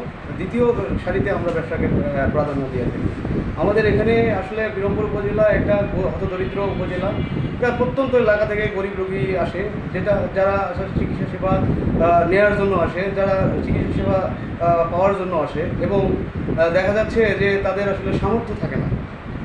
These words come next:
আহ, সেক্ষেত্রে দেখা যাচ্ছে যে অল্প সামর্থ্য, আহ, নিয়েই তারা কিন্তু বেস্ট অন ডায়াগনস্টিক সেন্টারে আসে। আহ, সেটা কিন্তু বেস্ট অন ডায়াগনস্টিক সেন্টার দিয়ে থাকে।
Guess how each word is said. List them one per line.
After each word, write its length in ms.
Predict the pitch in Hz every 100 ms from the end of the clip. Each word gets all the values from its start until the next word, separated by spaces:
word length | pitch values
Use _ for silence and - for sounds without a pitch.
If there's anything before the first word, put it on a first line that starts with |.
| - 143
আহ, 240 | 151 139
সেক্ষেত্রে 440 | - 226 247 247 233
দেখা 200 | 226 233
যাচ্ছে 220 | 220 226
যে 80 | 220
অল্প 260 | 196 214 214
সামর্থ্য, 480 | 208 214 226 220 208 - - -
আহ, 220 | 185 185 196
নিয়েই 220 | 226 233
তারা 200 | 220 214
কিন্তু 200 | 196 196
বেস্ট 260 | 190 -
অন 100 | 180
ডায়াগনস্টিক 400 | 165 151 151 147
সেন্টারে 320 | - 143 139 139
আসে। 640 | - - - - - 160
আহ, 120 | 170
সেটা 240 | 202 233
কিন্তু 460 | 240 233 254 240 185
বেস্ট 200 | 180 196
অন 120 | 208 180
ডায়াগনস্টিক 420 | 160 170 175 185 180
সেন্টার 240 | 175 175 190 - - - -
দিয়ে 200 | - 202
থাকে। 380 | 196 190 -